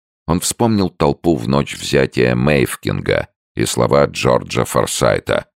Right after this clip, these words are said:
«Они все социалисты, они зарятся на наше добро». Сомс, подобно Джеймсу, ничего не знал ничего не мог сказать, что будет, когда на престол сядет этот Эдуард.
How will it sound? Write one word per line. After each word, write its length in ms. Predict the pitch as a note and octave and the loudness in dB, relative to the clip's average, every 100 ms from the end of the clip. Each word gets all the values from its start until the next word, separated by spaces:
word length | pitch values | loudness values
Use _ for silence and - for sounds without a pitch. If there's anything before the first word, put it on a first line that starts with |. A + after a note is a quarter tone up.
| _ _ A1+ | _ _ 0
«Они 240 | D#2+ F#2+ | 2 2
все 340 | - - F#2+ | 0 2 4
социалисты, 1000 | F2+ E2+ - E2 D#2 C2+ G#1+ - G1+ - _ _ | 4 0 0 2 2 0 -2 -4 -6 -6 _ _
они 300 | - C2 C#2 | -2 0 2
зарятся 760 | B1 - C#2+ D2 D2+ - - E2 | 0 0 2 4 2 0 -2 0
на 160 | D2 | 0
наше 400 | A#1+ A#1 A1+ B1 | 2 0 0 -2
добро». 600 | G#1+ A#1+ - G1+ G1+ - _ _ _ _ _ _ _ | 0 -2 0 0 -2 -4 _ _ _ _ _ _ _
Сомс, 400 | - A#2 G#2+ - | -4 0 0 -2
подобно 480 | - - - - G1+ | -2 0 0 0 -4
Джеймсу, 560 | - D#2 F2 E2+ - A#1 | -2 0 0 0 -2 0
ничего 580 | D2+ F#2 - - G1+ | 0 -2 -2 -2 -2
не 160 | G1+ G1+ | -4 -4
знал 500 | - C#2+ D#2+ F2+ - _ - | -2 0 2 0 -4 _ -4
ничего 600 | D2 F2 - - C2 A1 | 0 2 0 -2 -2 0
не 140 | A#1+ A#1 | 0 0
мог 240 | G#1+ - | -2 -2
сказать, 560 | - A#1+ G#1+ G1+ G1+ - | -4 -2 0 0 -2 -2
что 360 | - - B1+ | -4 0 0
будет, 440 | E2 D2+ E2 F#2+ - | 2 -2 0 0 -2
когда 280 | G1+ G1+ | -4 -2
на 100 | G1+ | -2
престол 480 | - G1+ - B1+ C2+ | -2 -6 -2 2 2
сядет 460 | - A1+ A1 A#1 - | 2 0 0 0 0
этот 400 | A1+ A#1+ - - _ _ - | 2 0 -2 -8 _ _ -4
Эдуард. 680 | A#1+ G1+ G#1+ G1+ - - | -2 0 0 0 -2 -10